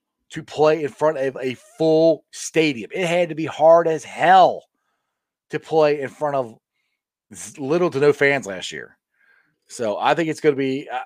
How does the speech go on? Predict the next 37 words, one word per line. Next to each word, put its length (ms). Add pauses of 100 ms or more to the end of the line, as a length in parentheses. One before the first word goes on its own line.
I, 140
yeah, 200
I, 520
that's, 380
and 120
that 200
we 80
have 160
to 120 (100)
c-, 100
go 260
there 240
and 200
be 200
loud, 600 (300)
be 240
crazy. 480
And 220 (380)
I'll 120
give 160
the 140 (200)
Bengals 300
captain. 300
He 100
even 120
said 220
this, 260 (400)
what, 340 (100)
and 100
I 80
agree 220
with 140
him. 100 (880)
I 160
think 260 (220)
Bengals 300
fans 380